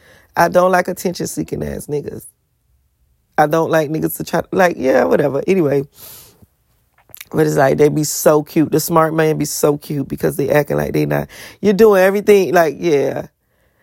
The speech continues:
But ladies, be careful with that. Because a lot of, it's a lot of gurus out there that's teaching y'all how to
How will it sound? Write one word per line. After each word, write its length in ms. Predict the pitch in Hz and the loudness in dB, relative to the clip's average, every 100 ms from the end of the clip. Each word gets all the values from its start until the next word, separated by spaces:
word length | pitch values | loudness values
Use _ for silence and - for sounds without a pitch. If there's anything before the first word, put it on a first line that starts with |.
| _ _ | _ _
But 180 | - 214 | 0 0
ladies, 460 | 196 208 233 214 170 | 4 4 4 0 -4
be 160 | 208 | -4
careful 500 | 196 - 208 226 170 | -4 -2 -2 -2 -4
with 180 | 151 147 | -2 -2
that. 400 | - - - - _ _ | -4 -6 -8 -18 _ _
Because 520 | 160 - 175 160 156 - | -12 -2 0 0 -4 -12
a 80 | - | -4
lot 280 | 180 196 214 | 0 2 2
of, 160 | 208 175 | 0 -2
it's 120 | 196 | 0
a 80 | 185 | 0
lot 220 | 185 196 | 0 0
of 140 | 180 | -2
gurus 580 | 165 208 202 196 190 175 | -2 0 0 0 -2 0
out 240 | 160 139 | -2 -2
there 260 | 151 151 143 | -2 -2 -2
that's 240 | 147 151 | -2 -4
teaching 380 | - 202 196 185 | -6 -8 -6 -4
y'all 240 | 175 160 160 | -2 -2 0
how 160 | 156 | 0
to 240 | 151 147 | 0 -2